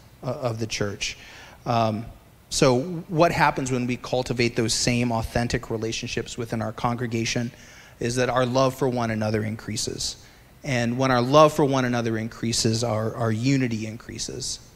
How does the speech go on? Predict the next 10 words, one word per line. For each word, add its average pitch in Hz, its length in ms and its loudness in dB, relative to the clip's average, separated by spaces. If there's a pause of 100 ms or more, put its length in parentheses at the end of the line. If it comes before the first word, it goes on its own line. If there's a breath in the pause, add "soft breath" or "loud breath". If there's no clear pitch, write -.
(420 soft breath)
And 135 160 2
when 135 100 8
our 131 160 10
unity 143 520 6
increases, 107 1000 -2
Christ's 131 400 2
reputation 117 640 -2
in 107 100 -6
the 104 60 -6
world 107 480 -6